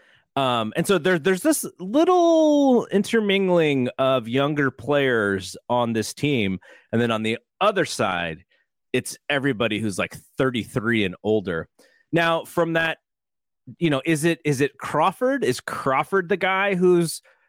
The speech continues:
maybe the one that, that brings, you know, a little bit of the on the fence Giants fans to the park? It could be Crawford. Uh, I know Belt has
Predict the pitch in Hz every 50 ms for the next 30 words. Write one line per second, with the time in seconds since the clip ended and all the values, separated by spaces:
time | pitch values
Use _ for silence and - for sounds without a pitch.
0 | _ _ - 131 143 156 156 170 151 160 151 147 156 160 160 156 156 147 127 90
1 | 143 139 131 110 104 127 139 147 147 151 147 139 123 120 - _ - 107 113 135
2 | 135 123 120 131 135 127 127 123 123 107 113 104 107 113 117 120 127 131 127 117
3 | - - 131 131 131 - - - 131 123 123 127 123 - - 135 127 127 123 -
4 | - 127 123 - - 143 147 - 123 - - - - 135 127 117 139 131 - -
5 | - 135 127 131 - - 151 151 160 156 - _ _ _ _ _ _ _ _ -
6 | 123 120 117 113 110 107 107 107 - 127 139 151 139 104 - 139 135 139 135 -
7 | - 139 127 123 117 104 -